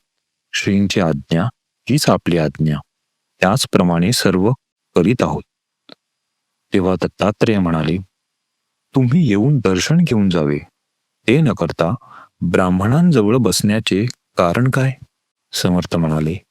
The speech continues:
"गरीब ब्राह्मण आपल्या दर्शनाकरता बसले होते, त्यांची ती इच्छा पूर्ण होईल म्हणून मीही त्यांच्याजवळ बसलो होतो. पुढे पाहतो,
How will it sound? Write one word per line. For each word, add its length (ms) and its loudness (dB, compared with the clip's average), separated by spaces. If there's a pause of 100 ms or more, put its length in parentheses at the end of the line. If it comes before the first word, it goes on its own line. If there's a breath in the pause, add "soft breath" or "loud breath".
(380)
"गरीब 280 2
ब्राह्मण 460 0 (140)
आपल्या 360 0
दर्शनाकरता 720 0
बसले 340 -2
होते, 240 -4 (840)
त्यांची 320 0
ती 180 0
इच्छा 280 -4 (140)
पूर्ण 180 2
होईल 380 -2 (220)
म्हणून 280 0
मीही 360 2
त्यांच्याजवळ 720 0 (120)
बसलो 360 -2
होतो. 320 -6 (300)
पुढे 200 0
पाहतो, 480 -2